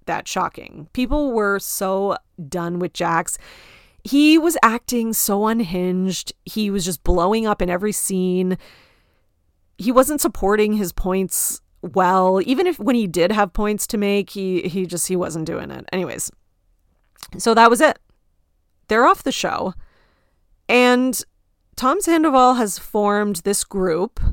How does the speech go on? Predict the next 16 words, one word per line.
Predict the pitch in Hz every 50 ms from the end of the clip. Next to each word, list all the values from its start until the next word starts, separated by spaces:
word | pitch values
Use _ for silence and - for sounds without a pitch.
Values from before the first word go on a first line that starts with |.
| - - - _ _ _ _ _ _ _ -
and | 226 240 254 254 247 240
now | 233 240 262 320 415 392 311 359
he | - - 349
doesn't | 330 349 330 - 349
even | 349 339 311 330
have | 285 - 277 285 -
to | - 240
fight | - - - - 269 349 247 190 180 196 - - _
because | - 233 196 - 226 233 226 226 226 220 190 - - - - - - _ _ _
most | 190 190 196 214 254 311 - - -
of | 262 208
the | 247 240
other | 240 240 240 233
team | - - 254 254 240 233
is | 233 208 165
gone. | - 190 196 269 294 - - - - - 165